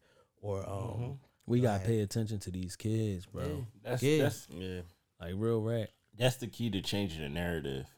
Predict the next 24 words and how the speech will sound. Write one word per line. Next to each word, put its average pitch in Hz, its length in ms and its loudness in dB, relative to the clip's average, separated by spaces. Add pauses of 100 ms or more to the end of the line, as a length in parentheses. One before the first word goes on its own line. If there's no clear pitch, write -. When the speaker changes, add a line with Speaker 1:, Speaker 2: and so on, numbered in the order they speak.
(100)
Speaker 2:
especially 90 460 -2
in 76 100 -4
this 80 140 -6
city, - 320 -6 (140)
right? 65 200 -8
Speaker 3:
Yeah. 107 220 -4 (720)
Speaker 2:
It's 73 160 -8
like 73 160 -6
us 76 180 -4
as 73 160 -6
old 80 280 0
heads, 73 440 -4
right? 73 380 -6
We 76 140 -8
can't 82 360 -4 (1160)
just 82 520 -4 (760)
let 85 200 -6
the 82 60 -4
young 85 300 -2
boys 78 300 -4
run 76 240 -6
wild. 76 380 -4 (1080)
Like 85 200 -4
the, 76 240 -4